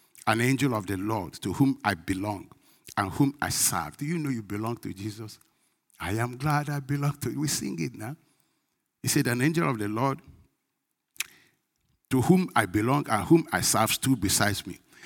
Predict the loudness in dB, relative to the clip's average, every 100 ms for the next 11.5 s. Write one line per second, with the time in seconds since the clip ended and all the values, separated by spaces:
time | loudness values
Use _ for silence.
0 | -20 0 2 4 2 2 2 0 0 2
1 | 0 -2 -2 -2 -2 -4 -6 -6 -8 -18
2 | -20 _ -4 -2 0 0 2 0 -4 -8
3 | -2 2 6 8 8 8 8 6 6 6
4 | 6 8 6 4 -2 -2 -2 -2 -6 -6
5 | -10 -12 _ _ _ _ _ _ _ 2
6 | 4 4 0 -2 0 6 8 8 6 0
7 | -2 -2 -4 -2 -2 0 0 -2 -12 -2
8 | 0 2 2 2 0 -2 -4 -20 -18 -2
9 | 4 6 8 6 4 -4 -10 _ _ _
10 | -6 4 10 10 10 8 8 8 8 8
11 | 8 6 4 -2